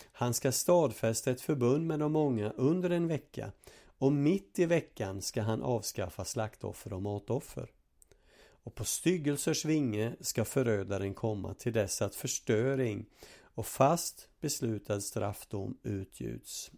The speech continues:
över förödaren." En årsvecka är då som sagt sju år. Och sextionio årsveckor, alltså sju plus sextiotvå. Sextionio årsveckor är då fyrahundraåttiotre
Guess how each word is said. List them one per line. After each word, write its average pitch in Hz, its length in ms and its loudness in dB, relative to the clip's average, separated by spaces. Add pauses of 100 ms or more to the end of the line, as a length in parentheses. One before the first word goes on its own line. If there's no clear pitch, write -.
(120)
över 57 440 -8
förödaren." 58 800 -10 (1900)
En 113 120 0
årsvecka 120 560 2
är 113 100 4
då 110 120 0
som 107 240 -4
sagt 107 320 -2
sju 107 220 -2
år. 139 240 4 (720)
Och - 360 -10
sextionio 143 1000 2
årsveckor, 120 640 0
alltså 104 240 -2
sju 117 300 0
plus 113 240 -6
sextiotvå. 127 680 2 (840)
Sextionio 117 680 0
årsveckor 123 760 2
är 117 260 0
då 107 520 0
fyrahundraåttiotre 101 2000 -4